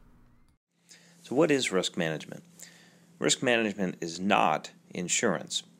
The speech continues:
I hear these terms used interchangeably all too often. It's important to understand, while insurance may be the mechanism that is chosen as part of the overall risk management plan and may manage a large part of the overall anticipated risk,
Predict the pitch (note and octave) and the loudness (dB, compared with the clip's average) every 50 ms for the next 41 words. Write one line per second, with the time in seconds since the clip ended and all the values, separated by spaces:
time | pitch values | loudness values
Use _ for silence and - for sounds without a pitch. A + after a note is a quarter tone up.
0 | _ - - - - - - - - - G#2 G#2 G2+ A#2+ B2 C3 A#2 A#2 A2 G#2 | _ -20 -20 -20 -20 -20 -20 -14 -6 -2 0 0 2 2 2 4 4 4 2 2
1 | - - A#2 G#2 G2+ G2 F#2 G2 G2 G2 F#2+ F#2 E2+ - - - G2+ G2+ F#2+ E2+ | 0 2 4 4 4 4 2 2 2 2 2 2 0 -4 -6 -4 -2 -2 0 0
2 | - - A2+ A2 G2+ F2 - F#2 F#2 F2+ F2+ F2+ F#2+ F#2+ - - F#2+ F2+ E2 D#2 | 0 0 0 0 -2 -2 0 0 2 4 4 4 2 0 0 -2 0 2 2 2
3 | D#2 - - - - - - - - - - - - - F#2+ F2+ - - C3+ C#3 | 0 -2 -10 -12 -14 -14 -18 -20 -20 -16 -12 -6 -6 -4 -6 -4 0 2 2 2
4 | B2+ A#2 G#2 G#2 G#2 F#2+ F2 - - - C3+ C3+ A2+ F2+ E2+ F2 E2+ - - - | 2 0 0 0 0 0 0 -2 -2 0 2 2 2 2 0 -2 -4 -8 -10 -20
5 | - - - - - - - G#2+ G#2+ G#2 G2+ F#2+ - - C#3 C3+ C3 - - B2 | -20 -20 -20 -20 -16 -4 4 6 6 6 6 4 0 0 0 0 -2 -2 0 0
6 | A2 G#2+ F#2+ G#2+ G#2 F#2 F#2+ F2+ G2 G#2 - G#2+ G2+ F#2+ F2 E2 G2 F#2 F2 F2 | 0 2 4 4 2 2 2 2 2 2 2 0 0 0 0 0 -2 0 0 0
7 | E2+ E2+ E2 - - - G2+ G2 F2 - F#2 E2+ D#2 - - G#2+ G2 F2+ F2 E2+ | 0 0 0 -2 2 2 2 2 2 0 -4 -6 -6 -2 2 2 2 4 4 2
8 | F2+ F2+ F2+ E2+ F2 F2+ F2 F2 E2+ E2+ D#2+ - - - - - - - - - | 2 2 2 2 2 2 4 4 4 2 0 -4 -12 -20 -20 -20 -20 -14 -6 -4
9 | F#2 - - - F#2+ F2+ F2 F2 F2 E2+ D#2 - - B2 A2+ G2+ F#2+ F#2 E2+ - | -2 -2 0 0 0 0 0 -2 -6 -8 -10 -6 -2 0 2 4 4 2 0 -2
10 | - F2 F2+ F2 F#2 G2+ A2+ A#2 G#2+ F#2+ F#2 F#2 F#2 E2 F2+ E2+ E2 E2+ F#2 F#2+ | -4 -4 -2 0 2 2 2 2 2 2 2 2 0 0 0 -2 0 2 4 2
11 | F#2 F2 - - - - - - - - - - E2+ D#2+ D2+ E2+ E2 E2 D#2+ D#2 | 2 2 -2 -6 -4 0 2 2 2 2 -2 -6 -8 -6 -2 -2 -2 -2 0 0
12 | E2 D#2+ D#2 D#2 D#2+ D#2 - - D#2+ - - - F2 E2 D#2+ D#2 D#2 E2 D#2+ D2+ | 0 0 0 0 -2 -6 -8 -8 -10 -10 -8 -6 -6 -4 -4 -2 -2 -2 -2 -2
13 | - - | -4 -6